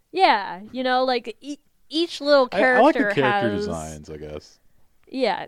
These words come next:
Speaker 1: like, they're obviously, like, a team that are going to, like, learn and grow together, but they're also, like, individuals who have the capacity for backstory and growth, and obviously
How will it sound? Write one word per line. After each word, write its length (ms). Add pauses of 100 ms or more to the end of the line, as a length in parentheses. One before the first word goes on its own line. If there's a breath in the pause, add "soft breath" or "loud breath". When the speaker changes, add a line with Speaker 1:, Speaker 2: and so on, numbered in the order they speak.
(160)
Speaker 1:
like, 220 (440)
they're 340
obviously, 580
like, 180
a 80
team 540
that 180
are 200
going 320
to, 60
like, 220 (240)
learn 460
and 120
grow 220
together, 640
but 220
they're 180
also, 400
like, 380 (340 soft breath)
individuals 1040 (220)
who 340
have 240
the 100
capacity 560
for 160
backstory 960 (520 soft breath)
and 520
growth, 720 (160)
and 800 (1000)
obviously 800